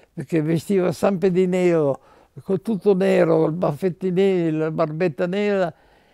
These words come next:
ed era un fanatico fascista, al punto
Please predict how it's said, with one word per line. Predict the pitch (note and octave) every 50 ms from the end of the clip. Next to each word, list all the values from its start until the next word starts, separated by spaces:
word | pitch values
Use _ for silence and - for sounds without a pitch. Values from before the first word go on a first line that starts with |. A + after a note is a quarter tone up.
| _ _ _
ed | - D#3+ F3 F#3 E3+
era | F#3+ G#3 G#3 G#3 G3+
un | F#3+ F3 D3+
fanatico | - - F#3 F3+ F#3 F#3 F#3 F#3 - G3+ D#3+ - F3
fascista, | D3+ - D#3+ D#3+ - - - G3+ F#3 D#3 B2+ - - - - - - - _ _ _ _ _ _ _ _
al | - - D#3 D#3+ C#3+
punto | - - G#3 G#3+ F#3 E3 D3+ A#2+ - - D#3 D#3 F3+ E3+ - F#3 -